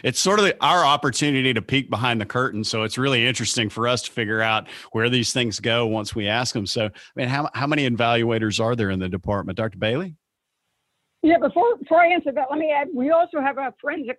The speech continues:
Speaker 2: certification program. So our evaluators, um, have to go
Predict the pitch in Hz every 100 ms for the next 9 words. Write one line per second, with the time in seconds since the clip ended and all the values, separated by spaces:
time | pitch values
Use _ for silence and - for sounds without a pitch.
0 | - - - - - - - - 277 254
1 | 294 294 285 - 220 233 208 214 240 262
2 | 277 277 381 370 - _ - _ _ _
3 | 233 240 233 226 202 _ _ _ _ 415
4 | - _ _ _ _ - - 320 - 359
5 | 247 294 285